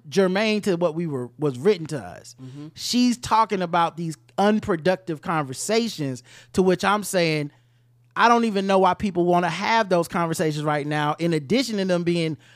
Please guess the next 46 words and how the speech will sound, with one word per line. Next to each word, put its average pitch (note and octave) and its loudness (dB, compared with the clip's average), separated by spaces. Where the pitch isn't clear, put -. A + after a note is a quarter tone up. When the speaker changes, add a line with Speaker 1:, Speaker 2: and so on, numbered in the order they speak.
Speaker 1:
unproductive, E3 2
it, G3 -2
this A#3+ 2
ain't C4 2
about B3 4
voter F#3+ 6
suppression G3 0
or F3 2
whatever. E3+ 2
It's, F#3 0
it's F#3+ 2
a D#3 -4
year F#3 2
away F3 4
from C#3+ -8
that. G#2+ -12
So G#3 4
you, G#3+ 4
you're, F#3+ 2
you're, F3 0
these A#3 6
aren't, B3 2
we're A3 2
not B3+ 2
talking C4+ 2
about G3 -4
the E3 -16
productive D#3 -2
conversations. C3+ -4
I C#4 4
told A#3 2
y'all D4 0
I D4 2
listened C#4 0
to F#3+ 2
a F3 0
bunch A#3+ 0
of G3+ -4
podcasts E3 0
where D#3 -2
I A3+ -2
thought F3 -2
the E3 -4
conversations G#3 0
were A3+ 0
productive. B2+ -8